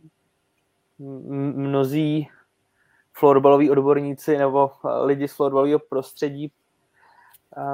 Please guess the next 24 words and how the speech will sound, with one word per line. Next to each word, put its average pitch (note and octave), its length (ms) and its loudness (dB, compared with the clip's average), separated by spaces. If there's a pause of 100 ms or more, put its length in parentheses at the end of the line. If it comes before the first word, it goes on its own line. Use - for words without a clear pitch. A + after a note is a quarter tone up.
(160)
prezentujou D3 760 4 (220)
tuhletu D3 300 -2
sezonu D3+ 380 0
Filipa D3+ 360 0
Smutný D3 320 -8
jako D3 240 2
jedno D3 200 2
z D3+ 40 -2
největších D3+ 400 0
vůbec D3+ 240 -2
překvapení. C#3+ 800 -4 (760)
A C#3 500 6 (220)
takže D3+ 360 4 (420)
si - 160 -6
dokážu D#3+ 360 2
představit, D#3 480 -2
že E3 360 2
třeba D#3+ 260 -2
když D#3+ 280 -6
Liberci D#3 480 -2
sedne D#3 580 -2 (100)
jeden D3+ 300 0
zápas, D3 680 2
eh, D#3 60 -2